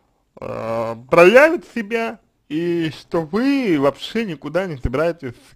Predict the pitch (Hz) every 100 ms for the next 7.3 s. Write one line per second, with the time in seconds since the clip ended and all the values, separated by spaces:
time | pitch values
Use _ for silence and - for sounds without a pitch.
0 | _ - 139 - _ 156 156 131 131 -
1 | 139 - - _ 135 139 143 135 110 _
2 | 107 - _ _ _ _ 117 113 127 139
3 | _ _ _ _ _ _ _ _ _ _
4 | _ _ _ _ - 139 139 - 151 -
5 | 165 175 - 330 214 185 175 - 120 -
6 | 160 143 143 135 127 131 - - 135 131
7 | 127 123